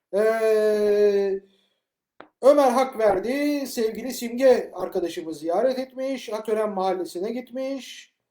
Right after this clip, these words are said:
Bora Balcıoğlu kermes açmış. Ee, Silivri Kadın Girişimciler Derneği'nin. Ee, bakıyoruz, bakıyoruz, bakıyoruz. Evet, ee, dün akşam da Sayalar ve de-, şeydeydi, Danamandıra'daydı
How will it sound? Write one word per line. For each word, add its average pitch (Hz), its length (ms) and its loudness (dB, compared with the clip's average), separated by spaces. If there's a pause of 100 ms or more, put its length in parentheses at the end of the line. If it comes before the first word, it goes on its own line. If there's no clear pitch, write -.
(680)
Bora 262 300 4
Balcıoğlu 202 460 2
kermes 262 420 0
açmış. 269 800 -4 (960)
Ee, 202 460 -4
Silivri 220 320 -6
Kadın 208 300 -2
Girişimciler 190 680 -2
Derneği'nin. 175 800 -6 (600)
Ee, 208 1080 0
bakıyoruz, 196 460 -2
bakıyoruz, 196 440 -6
bakıyoruz. 208 500 -6
Evet, 202 300 -2
ee, 180 800 -4
dün 294 100 0
akşam 208 400 0
da 311 60 -6
Sayalar 254 480 2
ve 320 220 -4 (160)
de-, 254 560 -6
şeydeydi, 262 540 -4
Danamandıra'daydı 180 840 -2